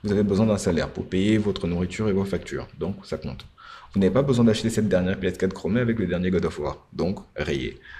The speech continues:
Vous avez besoin d'internet haut débit, d'un ordinateur de bureau et de votre portable pour travailler, pour ajouter. Vous n'avez pas besoin de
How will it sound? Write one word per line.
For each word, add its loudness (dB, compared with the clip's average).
Vous 2
avez 6
besoin 4
d'internet 4
haut 0
débit, 0
d'un 2
ordinateur -2
de 2
bureau 0
et 2
de -4
votre -4
portable -6
pour -8
travailler, -6
pour -2
ajouter. -6
Vous -2
n'avez 4
pas 4
besoin 2
de 2